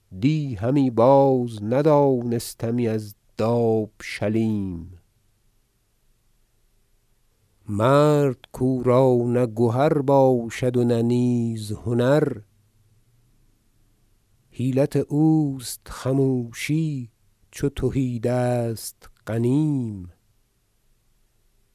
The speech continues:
شکر کن، شکر خداوند جهان را که بداشت بتو ارزانی بی سعی کس این ملک قدیم.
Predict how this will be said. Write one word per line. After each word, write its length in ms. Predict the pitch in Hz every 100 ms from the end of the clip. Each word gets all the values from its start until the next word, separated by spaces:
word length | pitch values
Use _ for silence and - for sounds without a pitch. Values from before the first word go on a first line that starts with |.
| _ _ _ _ -
شکر 720 | - 131 147 160 151 - -
کن، 420 | - 113 104 87 80 _ _ _ _ _ _ _ _ _ _ _
شکر 880 | - - 135 147 139 117 - - -
خداوند 920 | - 107 110 113 107 98 107 107 101
جهان 520 | 101 107 95 135 147
را 440 | 127 117 113 107 101 -
که 140 | 113
بداشت 1040 | 117 139 131 127 120 113 101 90 - - - _ _ _ _ _ _ _ _ _
بتو 200 | 117 143
ارزانی 1400 | 117 131 127 107 120 120 120 110 113 135 147 139 127 117 110 98
بی 420 | 131 160 156 131
سعی 580 | 120 - 123 - 117 120
کس 320 | - 110 -
این 280 | 123 117 113
ملک 380 | 117 117 113 113
قدیم. 840 | - 104 98 104 98 92 85 82